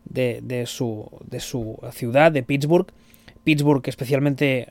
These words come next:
años atrás, era una ciudad de obreros, de gente dura, trabajadora, y Pittsburgh se enorgullecía de ser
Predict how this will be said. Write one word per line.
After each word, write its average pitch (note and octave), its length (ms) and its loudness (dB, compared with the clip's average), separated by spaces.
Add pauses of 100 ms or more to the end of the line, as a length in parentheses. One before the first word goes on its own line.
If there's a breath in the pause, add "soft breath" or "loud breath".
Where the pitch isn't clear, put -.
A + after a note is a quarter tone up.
años C#3 260 -2
atrás, C#3 380 0
era C3+ 140 0
una C3 160 -2
ciudad C3+ 340 2
de B2+ 300 2 (340 soft breath)
obreros, E3 580 6
de B2 140 0
gente B2+ 800 0
dura, D3+ 320 8
trabajadora, C3 680 4 (480 soft breath)
y D#3 100 2
Pittsburgh E3 440 4 (120)
se D3 420 2
enorgullecía D3 640 4
de C#3+ 100 2
ser D#3 280 2